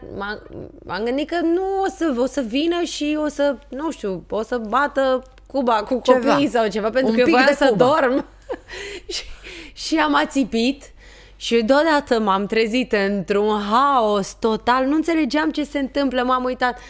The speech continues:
Speaker 1: uh, Vlad, uh, filma, copiii dansau și mai zic: „Ce se întâmplă?” Și ajungem la piesa Aram Zam Zam, care pentru,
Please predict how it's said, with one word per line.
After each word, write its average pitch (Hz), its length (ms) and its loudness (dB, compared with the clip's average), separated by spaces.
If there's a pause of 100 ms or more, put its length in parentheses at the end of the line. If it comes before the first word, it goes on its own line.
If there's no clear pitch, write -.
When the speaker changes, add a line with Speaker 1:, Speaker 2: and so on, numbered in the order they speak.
(240)
Speaker 1:
uh, 220 280 2
Vlad, 233 440 0 (560)
uh, 202 240 -2
filma, 247 680 -2 (240)
copiii 294 500 0
dansau 262 580 0
și 233 80 -10 (280)
mai 339 80 -4
zic: 262 180 -10
„Ce - 160 -6
se - 160 -10
întâmplă?” 160 380 -6
Și - 140 -8
ajungem 269 420 -2
la 185 140 0
piesa 165 380 -4
Aram 170 220 0
Zam 135 280 -8
Zam, 131 280 -8
care 233 220 0
pentru, 180 680 -2